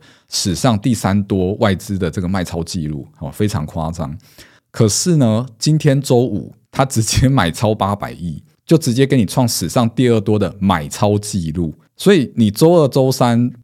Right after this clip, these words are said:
就是疯狂卖，然后这个礼拜五今天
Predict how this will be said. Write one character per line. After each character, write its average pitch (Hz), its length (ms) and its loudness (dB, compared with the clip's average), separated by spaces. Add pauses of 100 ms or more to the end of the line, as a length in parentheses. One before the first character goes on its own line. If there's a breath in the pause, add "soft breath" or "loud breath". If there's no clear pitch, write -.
就 127 80 2
是 127 100 6
疯 123 220 2
狂 82 260 -4
卖， 90 260 0
然 92 200 -2
后 104 500 2 (200 soft breath)
这 117 160 0
个 87 580 -2
礼 92 80 -2
拜 127 160 4
五 85 100 0
今 107 200 0
天 101 360 2